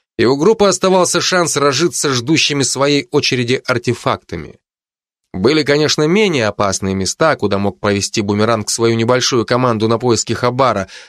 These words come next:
но сроки, поставленные Сидорычем, проходили, а холмы были ближайшим местом,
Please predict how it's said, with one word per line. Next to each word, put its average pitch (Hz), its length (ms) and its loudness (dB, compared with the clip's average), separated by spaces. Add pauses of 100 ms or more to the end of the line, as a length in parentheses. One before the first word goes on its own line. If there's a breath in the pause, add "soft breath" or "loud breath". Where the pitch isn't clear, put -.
но 98 220 -2
сроки, 185 360 0
поставленные 151 600 2
Сидорычем, 139 600 0
проходили, 135 800 -2 (500)
а 92 120 -4
холмы 107 500 0
были 190 220 4
ближайшим 131 800 0
местом, 151 560 0